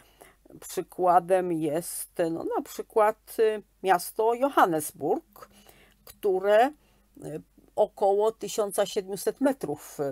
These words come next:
nad poziom morza, czyli, no, wyżej niż nasza Śnieżka w Karkonoszach. No i to powoduje, że klimat jest też tam chłodniejszy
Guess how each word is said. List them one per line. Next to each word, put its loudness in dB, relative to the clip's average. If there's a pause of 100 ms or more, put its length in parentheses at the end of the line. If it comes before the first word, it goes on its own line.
(480)
nad -4 (220)
poziom 0
morza, -2
czyli, -12 (300)
no, 0
wyżej -4
niż -8
nasza -2 (280)
Śnieżka 0 (240)
w -20
Karkonoszach. 0 (300)
No 0
i -2
to 0
powoduje, -2
że -4
klimat -2
jest -8
też -8
tam -2 (240)
chłodniejszy 0